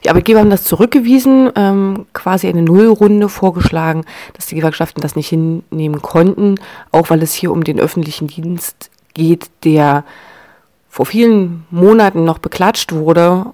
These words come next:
äh, als Alltagshelden betitelt wurde. Man denkt an die Kita-Erzieherinnen, die den Notdienst gemacht haben, ähm, die zu einer Zeit,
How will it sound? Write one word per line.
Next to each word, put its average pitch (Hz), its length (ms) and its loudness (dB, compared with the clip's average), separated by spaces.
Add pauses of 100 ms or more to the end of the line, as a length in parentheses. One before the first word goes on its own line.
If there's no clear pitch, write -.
(300)
äh, 156 60 -4 (200)
als - 160 -4
Alltagshelden 165 920 0
betitelt 160 440 -8
wurde. 165 340 0 (640)
Man 160 140 -6
denkt 156 240 -2
an 160 80 0
die 143 100 -6
Kita-Erzieherinnen, 170 1500 -2
die 160 360 -8 (200)
den 156 220 -4
Notdienst 185 520 0
gemacht 170 420 -4
haben, 156 400 -4
ähm, 156 520 -8
die 160 420 -6 (640)
zu 196 120 -4
einer 170 200 0
Zeit, 175 300 -4